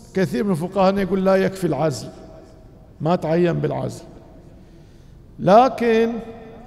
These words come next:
قالوا أو قال بعضهم: أنت الآن عندك ألف دينار،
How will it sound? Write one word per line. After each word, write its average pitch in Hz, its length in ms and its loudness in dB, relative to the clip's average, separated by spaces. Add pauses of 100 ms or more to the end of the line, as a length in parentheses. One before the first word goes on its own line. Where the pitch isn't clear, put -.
(880)
قالوا 208 680 6 (920)
أو - 200 -10
قال 190 280 4
بعضهم: 185 640 0 (920)
أنت 233 240 0
الآن 214 500 2
عندك 226 340 -4
ألف 214 200 -2
دينار، 170 400 -2